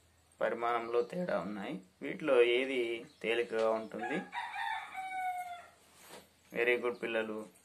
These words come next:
ఈ పండు చిన్నదిగా ఉంది కాబట్టి తేలికగా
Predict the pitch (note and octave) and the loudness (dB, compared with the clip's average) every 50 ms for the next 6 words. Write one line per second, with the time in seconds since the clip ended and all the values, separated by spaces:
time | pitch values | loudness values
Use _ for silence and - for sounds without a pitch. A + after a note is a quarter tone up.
0 | _ _ - C3+ C3 C3 B2+ B2+ B2 B2 - A2 A2 A#2+ B2 B2+ A#2 G#2+ G#2+ - | _ _ -8 -6 -2 -2 -2 -2 -2 -4 -2 -2 -2 0 0 0 0 -2 -2 -4
1 | - A2 A2 A2+ A2 A2 A2 A2 A2 A2 A2 G#2+ G2+ G#2 G#2 G#2 G2 G2 - - | -6 -6 -4 -4 -2 -2 0 0 0 -2 -4 -4 -2 -2 -2 -2 -4 -6 -6 -4
2 | C3+ A#2 G#2 G#2 A2 - _ _ _ _ _ - G#2 G#2 G2 F#2 - F#2+ F#2+ A2 | -4 -4 -4 -6 -8 -14 _ _ _ _ _ -8 -8 -8 -8 -8 -6 -4 0 0
3 | D3 G3 | 0 -2